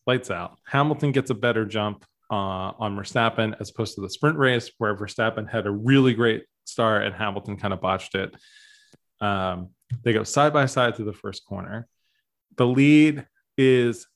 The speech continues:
contested all the way up through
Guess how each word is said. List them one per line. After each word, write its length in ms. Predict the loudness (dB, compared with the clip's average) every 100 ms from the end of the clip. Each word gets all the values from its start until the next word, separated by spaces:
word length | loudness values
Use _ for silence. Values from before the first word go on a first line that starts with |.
| _
contested 1080 | -14 -14 -14 0 2 2 -2 -4 -4 -6 -12 _ _ _ _ _ _ _ _ _ _ _ _ 2
all 180 | 4
the 100 | 4
way 160 | 4 2
up 260 | 0 -4 -12 _
through 880 | -8 -2 2 4 4 2 0 -2